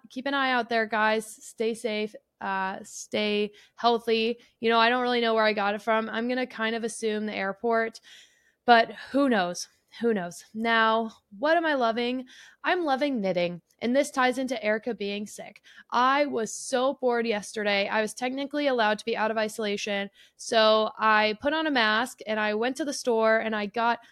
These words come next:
a shit ton of yarn, and I'm like, "I'm gonna knit myself a blanket." So, and because I was so fucking bored, <laughs> I bought Netflix again. I've not had Netflix in a while,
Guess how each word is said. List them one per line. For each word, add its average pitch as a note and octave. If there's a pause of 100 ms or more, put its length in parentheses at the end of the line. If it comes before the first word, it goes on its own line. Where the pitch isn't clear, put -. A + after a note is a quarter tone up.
(120)
a G#3+
shit D#4+
ton D4
of D4
yarn, G#3+ (280)
and A3
I'm A3
like, G#3+
"I'm B3+
gonna C#4
knit C4+
myself D4
a D4+
blanket." G3+ (260)
So, B3 (260)
and D4 (120)
because B3+
I A3+
was G#3+
so D#4+
fucking A3
bored, G3+
<laughs> -
I D4
bought B3+ (280)
Netflix A#3
again. A3+
I've B3+
not C4+
had C4
Netflix A#3+
in A#3+
a A3
while, G3